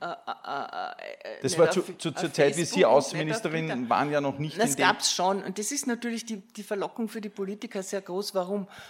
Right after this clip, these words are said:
Speaker 1: Weil sie damit direkt ihre Wähler und ihr
Speaker 2: Ansprechen
Speaker 1: Publikum
Speaker 2: können,
Speaker 1: ansprechen
Speaker 2: genau.
Speaker 1: können. Also
Speaker 2: Natürlich.
Speaker 1: sie brauchen nimmer über die Medien und durch die Medien und mit den Journalisten und diese ganzen Dings. Das, äh, kann man eigentlich auf die Seite schieben.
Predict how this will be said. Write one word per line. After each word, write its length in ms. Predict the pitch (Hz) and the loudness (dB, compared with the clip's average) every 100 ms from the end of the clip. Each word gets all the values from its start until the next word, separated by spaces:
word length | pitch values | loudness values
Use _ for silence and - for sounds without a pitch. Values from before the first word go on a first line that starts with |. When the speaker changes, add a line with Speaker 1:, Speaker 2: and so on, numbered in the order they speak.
| - | -4
Speaker 1:
Weil 140 | 170 | -2
sie 180 | 185 208 | -2 -4
damit 420 | 156 147 202 208 202 | -4 -2 -4 -4 -4
direkt 380 | 220 214 - | -4 -4 -8
ihre 420 | 180 196 196 190 - | -4 -2 -2 -4 -6
Wähler 560 | 165 170 185 190 196 - | -8 -6 -2 0 -2 -6
und 160 | 180 | -6
ihr 80 | 190 196 | -6 -4
Speaker 2:
Ansprechen 240 | 208 180 | -4 -4
Speaker 1:
Publikum 220 | 196 185 | -4 -4
Speaker 2:
können, 100 | 170 | -4
Speaker 1:
ansprechen 420 | 147 - 147 160 160 | -6 -6 -8 -8 -10
Speaker 2:
genau. 40 | |
Speaker 1:
können. 200 | 151 131 139 | -10 -10 -8
Also 140 | - 196 | -8 -6
Speaker 2:
Natürlich. 140 | 120 | -6
Speaker 1:
sie 80 | 202 | -8
brauchen 340 | 175 165 190 190 | -2 -2 -2 -4
nimmer 280 | 208 208 - | -4 -4 -4
über 160 | 190 | -8
die 120 | 196 190 | -10 -10
Medien 480 | 156 180 196 190 | -10 -10 -8 -10
und 180 | 185 180 | -10 -12
durch 180 | 196 202 | -14 -12
die 120 | 208 | -14
Medien 480 | 190 170 185 190 185 | -12 -12 -12 -10 -10
und 100 | 180 | -12
mit 180 | 190 190 | -12 -10
den 120 | 196 | -10
Journalisten 760 | 190 190 180 180 196 - 196 | -6 -6 -6 -6 -10 -10 -10
und 140 | 185 185 | -10 -12
diese 220 | 190 185 | -10 -8
ganzen 360 | 170 165 - 180 | -6 -6 -8 -14
Dings. 180 | 214 - - - - _ - | -14 -14 -20 -20 -20 _ -6
Das, 300 | 226 - - - _ _ _ | -4 -6 -14 -20 _ _ _
äh, 260 | 185 190 190 190 | -4 -2 -4 -6
kann 200 | 196 196 | -6 -4
man 280 | 196 196 - | -4 -4 -8
eigentlich 480 | 175 175 180 190 190 | -10 -10 -10 -10 -12
auf 80 | 175 | -12
die 80 | 190 | -10
Seite 400 | - 139 143 175 | -4 -6 -6 -12
schieben. 400 | - 170 156 | -12 -12 -14